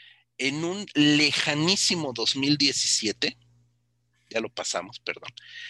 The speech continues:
Este, la, la, la película es del ochenta y siete, la filmaron en el ochenta y siete, la película, la novela, la novela la escribió con seudónimo.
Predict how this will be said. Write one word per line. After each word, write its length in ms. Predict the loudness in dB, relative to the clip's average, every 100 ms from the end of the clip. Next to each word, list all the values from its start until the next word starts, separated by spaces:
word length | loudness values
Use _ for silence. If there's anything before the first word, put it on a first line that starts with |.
| -16 -18
Este, 340 | -8 -6 -2 0
la, 140 | 0 2
la, 160 | 0 0
la 320 | 0 2 2
película 480 | 0 0 0 0 -2
es 60 | 0
del 140 | -2
ochenta 480 | -2 -2 -4 -4 -2
y 100 | 0
siete, 680 | 0 0 0 -2 -2 -6 -6 -8
la 100 | -10
filmaron 400 | -10 -10 -12 -12
en 140 | -14
el 120 | -16
ochenta 420 | -6 -6 -4 -8
y 60 | -6
siete, 380 | -4 -6 -4 -2
la 120 | -2
película, 680 | -2 -4 -4 -8 -14 -20 _ -20 -18 -10 -2
la 160 | 0
novela, 760 | 0 -4 0 2 4 2 0 -6 _ _ _ _ _ _ -4
la 100 | -2
novela 280 | 0 2
la 80 | 2
escribió 420 | 2 -2 -4 -4 -4
con 220 | -4 -4
seudónimo. 640 | -4 -4 -4 -4 -6